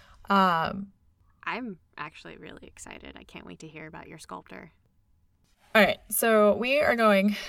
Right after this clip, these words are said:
Speaker 1: to Philadelphia, um, kind of late
Speaker 2: Yay!
Speaker 1: eighteen hundreds, yeah, early nineteen hundreds. And it's nice to be in Philly. That's where I used to live with Milana for quite a while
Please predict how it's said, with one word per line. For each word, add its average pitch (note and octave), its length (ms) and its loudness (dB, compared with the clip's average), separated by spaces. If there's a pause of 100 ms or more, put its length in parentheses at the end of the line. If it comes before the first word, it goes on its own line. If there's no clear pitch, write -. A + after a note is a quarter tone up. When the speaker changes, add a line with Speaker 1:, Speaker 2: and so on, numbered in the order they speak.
Speaker 1:
to F#3+ 500 -4
Philadelphia, G3 640 -2 (320)
um, E3+ 680 -2 (160)
kind F3+ 300 -6
of F3+ 80 -6 (100)
late F#3 280 -6
Speaker 2:
Yay! G3+ 80 -8
Speaker 1:
eighteen F3+ 240 -12
hundreds, D#3+ 640 -14
yeah, E3+ 200 -2 (180)
early F3 300 -8
nineteen F3 320 -12
hundreds. G3+ 600 -10 (320)
And F#3+ 160 -6
it's F#3+ 220 -8
nice F#3+ 240 -12
to G3+ 80 -12
be F#3+ 120 -8
in F#3+ 120 -10
Philly. G3+ 480 -4
That's G3 240 -10
where F3+ 360 -6
I F#3 80 -10
used F3 200 -12
to F3+ 60 -8
live F3 120 -8
with F3 140 -18
Milana F3 360 -10
for G3+ 120 -8
quite F3+ 240 -8
a F3+ 40 -4
while E3+ 360 -4